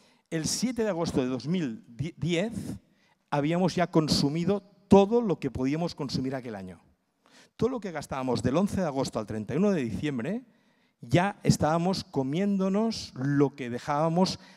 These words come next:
a las generaciones venideras. Y alguien dirá, "Oye, pero parece que lo estamos haciendo bien, ¿no? Porque en dos mil veinte recuperamos".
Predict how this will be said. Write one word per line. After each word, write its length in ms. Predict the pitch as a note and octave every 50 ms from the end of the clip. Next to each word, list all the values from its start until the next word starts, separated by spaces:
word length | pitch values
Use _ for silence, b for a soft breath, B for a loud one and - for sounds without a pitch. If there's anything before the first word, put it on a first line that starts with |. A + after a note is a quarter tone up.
| B
a 80 | B C3+
las 180 | C#3 C3 - -
generaciones 560 | C3+ B2+ A#2+ A2+ A2+ A2 - B2+ B2+ A#2+ G#2
venideras. 680 | B2 A#2 A2+ G#2+ G2+ F#2+ E2+ F2 G2+ - - - _ _ _ _ _ _ _ _ _ _ _ _ _ _ _ _ _ _ _ _ _ _ _ _ _ B B B B B B
Y 100 | - C3
alguien 220 | C#3 C3+ C#3+ D3+
dirá, 240 | C#3 C3+ B2 A#2 G#2
"Oye, 300 | - A#2+ E3 G#3 G3 D3+
pero 180 | - C3+ A#2+ A2+
parece 260 | - B2 - - G3
que 60 | F#3
lo 60 | G3
estamos 300 | - - - D3+ C3+ A#2
haciendo 360 | C3 B2 - C#3 B2 A2+ A#2+ A#2
bien, 300 | B2 D#3 F#3 E3 B2 A#2+
¿no? 160 | C#3+ G3+ G3
Porque 400 | G3 E3 - - B2+ A#2+ - C3
en 120 | C3 B2+
dos 200 | A#2 B2+ A#2+ B2
mil 160 | C#3+ D3+ C#3+
veinte 420 | B2+ D3+ D3 D3+ D3+ G3 G3+ A3+ A3+ B B B B B B
recuperamos". 1040 | C3 D3 D3+ - - A2+ G2 G#2+ A2 C3 E3+ A#3 A3 C#3+ G#2+ F#2 - - - -